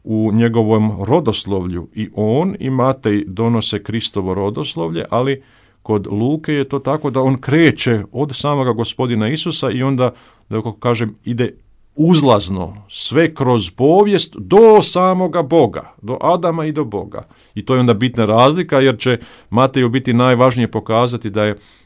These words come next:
Abraham praotac Isusov, to jest da, da Isus dolazi, evo, od roda Abrahamova, pa se onda u tolikom razlikuju, jer, eto, Matej staje kod Abrahama.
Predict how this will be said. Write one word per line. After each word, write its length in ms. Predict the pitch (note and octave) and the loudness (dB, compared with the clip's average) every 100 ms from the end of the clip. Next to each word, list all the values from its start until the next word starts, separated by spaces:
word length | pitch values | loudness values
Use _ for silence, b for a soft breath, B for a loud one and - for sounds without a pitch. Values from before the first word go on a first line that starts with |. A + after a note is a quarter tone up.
| _ | _
Abraham 640 | G#2+ A#2 A#2 F#2+ G#2+ G2+ - _ _ _ _ | -2 0 -2 -2 -2 -4 -6 _ _ _ _
praotac 560 | G#2+ A2 A2 G#2+ F#2 | 0 2 2 -2 -6
Isusov, 440 | - A2+ G2 - F2 | -4 -4 -4 -4 -4
to 120 | G2 | -6
jest 120 | F#2+ | -4
da, 140 | F#2+ F#2+ | -4 -6
da 140 | F#2 F#2+ | -8 -8
Isus 280 | G#2 G#2+ | -6 -6
dolazi, 380 | F#2+ A2 G#2 F#2+ F#2+ | -4 -2 -2 -4 -6
evo, 200 | G2 - | -6 -6
od 120 | G2 | -4
roda 280 | G2+ A2 G#2 | 0 0 0
Abrahamova, 560 | G2+ F#2 F2 - F2+ F2 | -4 -6 -6 -8 -8 -6
pa 120 | F2+ | -6
se 140 | - | -6
onda 180 | F#2+ F2+ F2+ b b b | -6 -6 -8 b b b
u 80 | G2 | -8
tolikom 460 | A2 A2 G#2 G2+ - _ _ _ | -2 -2 -2 -6 -8 _ _ _
razlikuju, 640 | G#2 G2+ G2+ C#3 D#3+ D3 C3+ | -12 -6 -4 -4 -4 -2 2
jer, 260 | B2+ B2+ - _ - | 2 2 -2 _ -6
eto, 200 | A#2 G2+ | -4 -2
Matej 400 | G#2 A2 A#2 G#2+ | 0 0 0 0
staje 540 | - - C3 C3 A#2 | 0 2 4 4 2
kod 160 | - G2 | -2 -6
Abrahama. 520 | F#2+ F2 D2+ - E2 | -6 -8 -10 -12 -16